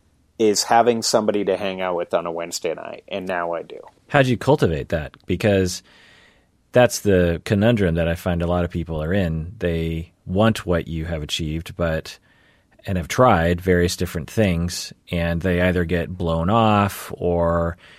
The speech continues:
Speaker 2: people are too busy, or their life is too full, and they just can't seem to engineer it. How'd you do it?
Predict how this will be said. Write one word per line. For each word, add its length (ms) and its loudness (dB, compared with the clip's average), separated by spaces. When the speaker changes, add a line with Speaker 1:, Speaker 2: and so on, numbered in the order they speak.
Speaker 2:
people 300 -2
are 100 -2
too 220 -6
busy, 880 2
or 580 -2
their 160 -2
life 380 2
is 200 4
too 220 0
full, 720 2
and 720 -4
they 140 2
just 200 -2
can't 260 -2
seem 280 0
to 100 0
engineer 400 0
it. 60 -2
How'd 180 -2
you 60 -8
do 120 -2
it? 120 -8